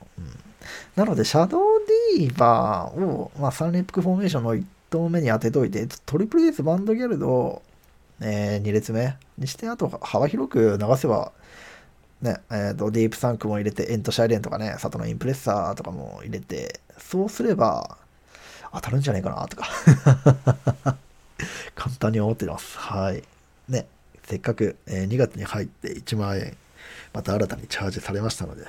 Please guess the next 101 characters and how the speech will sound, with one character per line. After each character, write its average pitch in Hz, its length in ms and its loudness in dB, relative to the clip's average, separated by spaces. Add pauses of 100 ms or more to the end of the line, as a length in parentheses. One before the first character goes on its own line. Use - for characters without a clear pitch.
(160)
ぜ 104 80 0
ひ 98 100 -10
ね、 101 220 -6 (400)
え 95 240 -2
ー、 - 20 0
よ 151 120 4
く 359 80 -2
よ 185 80 2
く 120 180 -6
考 107 100 -10
え 92 40 -14
て、 - 120 -14
う - 300 -18
ん、 101 120 -16 (500)
買 - 160 -12
っ - 40 -16 (200)
て 90 120 -4
い 80 100 -6
き - 140 -10
ま 120 160 -4
す 123 120 -8
の 95 100 -4
で、 - 120 -12 (140)
よ 110 120 -10
ろ - 80 -8
し - 60 -10
く - 200 -12 (120)
お 104 80 -12
願 85 120 -12
い - 120 -14 (160)
い - 60 -18
た - 140 -14
し - 380 -8
ま - 320 -10
す。 - 440 -12 (580)
は 139 200 4
い、 143 200 2
え 127 220 6
ー、 - 20 0
こ 127 160 0
ん - 20 0
な 113 60 0
放 110 180 2
送 107 160 2
で 107 100 2
す - 80 -4
け 113 100 2
ど 104 100 0
も、 104 260 0
本 98 220 -6
当 95 160 0
最 101 180 -4
後 95 80 -4
ま 90 60 -4
で - 220 -10
お - 40 -18
聞 - 120 -18
き 98 140 -6
い 92 40 -4
た 95 100 -6
だ 95 80 -4
き - 100 -6
あ 101 60 0
り 113 60 2
が 131 60 0
と 127 100 2
う - 20 6
ご 113 80 2
ざ 117 60 2
い - 20 2
ま 117 80 2
し - 60 -2
た。 98 180 -2
あ 95 60 -4
の、 113 80 -4
少 - 160 -2
し 135 160 -2
ず 165 160 2
つ 165 140 -2
で 110 100 6
す - 160 -8
ね、 90 260 -8
あ - 60 -8
の、 107 80 -6
ス - 80 -14
タ 131 100 -2
ン 135 80 0
ド 160 100 0
エ 175 40 2
フ 180 160 0
エ 101 80 0
ム 90 100 -8
の 147 140 -12
方 110 440 -4
だ - 80 -12
け 135 60 -8
で 120 80 0
は 104 80 -4
な 110 80 -6
く - 80 -18
て、 - 140 -10